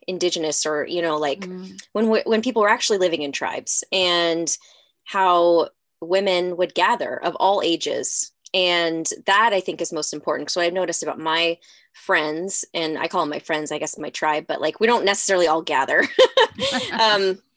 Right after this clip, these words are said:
Speaker 1: is, uh, there are a lot of different age,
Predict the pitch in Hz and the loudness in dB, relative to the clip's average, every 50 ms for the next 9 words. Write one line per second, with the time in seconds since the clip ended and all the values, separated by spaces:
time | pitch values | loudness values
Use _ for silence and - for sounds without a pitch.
0 | _ _ _ _ _ _ _ _ _ - - - - - 208 208 202 190 - 196 | _ _ _ _ _ _ _ _ _ -20 -16 -10 0 2 4 4 4 4 4 4
1 | 185 180 170 208 196 190 185 185 170 156 175 175 180 208 202 185 202 - - 196 | 4 4 4 4 4 6 6 6 4 4 2 2 2 0 0 -2 -6 -4 -2 -2
2 | 190 165 - - _ _ _ _ _ _ - 170 180 170 175 | -2 -2 -6 -12 _ _ _ _ _ _ -6 -6 -6 -6 -6